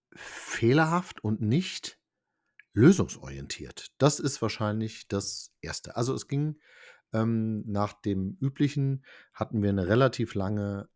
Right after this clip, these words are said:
Einwohnerfragestunde. Das heißt, dass gerade natürlich die Mitglieder sagten, "Sucht doch bitte Lösungen,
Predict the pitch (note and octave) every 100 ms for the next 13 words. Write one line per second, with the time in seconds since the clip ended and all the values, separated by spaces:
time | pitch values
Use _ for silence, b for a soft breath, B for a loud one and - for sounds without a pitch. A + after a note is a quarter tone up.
0 | - G2+ C#3+ C3+ C#3+ C#3 C3+ - - -
1 | G#2+ D3+ D#3 - C3+ C#3+ D3 C#3+ A#2 G2
2 | F#2+ F#2+ G2+ - G2 - F#2 A2 G#2+ F#2+
3 | - G2+ - F#2 G2+ A2 G#2 G2+ F2+ F#2+
4 | G#2 - G2+ F#2+ D#2+ B2 - A2 G2 G#2+
5 | F#2 F2 G2 C3 C#3+ D3 D3 C#3